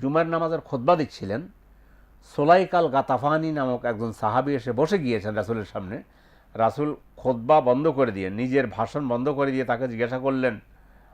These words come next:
"আসাল্লাইতা রাকাতাইন, দুই রাকাত নামাজ পড়ছো নাকি?" বলল যে, "লা।"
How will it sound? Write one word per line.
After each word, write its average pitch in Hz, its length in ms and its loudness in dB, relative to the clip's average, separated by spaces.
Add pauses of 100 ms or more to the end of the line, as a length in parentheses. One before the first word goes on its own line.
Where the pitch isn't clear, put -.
(560)
"আসাল্লাইতা 120 680 0
রাকাতাইন, 101 640 0 (600)
দুই 139 80 -4
রাকাত 151 220 2
নামাজ 165 260 -2
পড়ছো 185 260 -8
নাকি?" 110 280 -6 (540)
বলল 143 200 -2
যে, 135 120 -2
"লা।" 139 200 -4